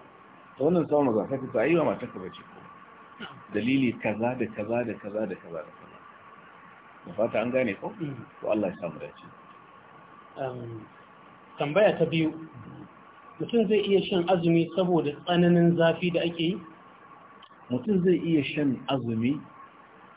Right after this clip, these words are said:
Speaker 1: saboda tsananin zafi da ake yi.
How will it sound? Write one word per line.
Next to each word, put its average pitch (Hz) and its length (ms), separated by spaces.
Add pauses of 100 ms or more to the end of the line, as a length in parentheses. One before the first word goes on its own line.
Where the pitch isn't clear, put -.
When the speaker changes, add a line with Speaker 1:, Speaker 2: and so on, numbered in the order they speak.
(140)
Speaker 1:
saboda 123 360
tsananin 120 680
zafi 113 600
da 95 100
ake - 360
yi. 76 240